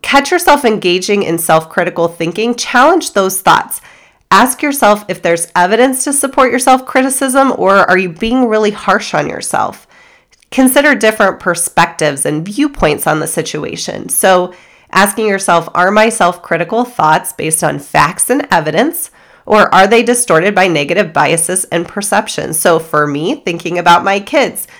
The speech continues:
you know, am I really not spending enough time with them or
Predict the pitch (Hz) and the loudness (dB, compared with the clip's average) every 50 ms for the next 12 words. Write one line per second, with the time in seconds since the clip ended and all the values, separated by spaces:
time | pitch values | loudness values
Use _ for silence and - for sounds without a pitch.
0 | - _ _ _ _ _ 202 214 208 190 165 156 156 - - - 202 202 208 220 | -20 _ _ _ _ _ -2 0 2 4 4 2 2 0 -2 0 2 2 4 4
1 | 233 214 208 196 202 196 160 175 170 180 202 208 208 208 226 226 - - - 220 | 4 4 4 4 2 2 2 0 2 2 2 2 4 2 2 2 0 0 0 0
2 | 220 226 226 233 240 240 247 247 - - - 220 220 240 247 254 254 254 - 254 | 0 2 2 2 2 2 2 0 -2 -2 0 0 2 4 2 2 2 2 2 2
3 | 262 277 277 269 233 - 180 180 196 196 190 190 185 185 185 | 2 4 2 2 0 0 0 0 2 2 2 2 0 -2 -6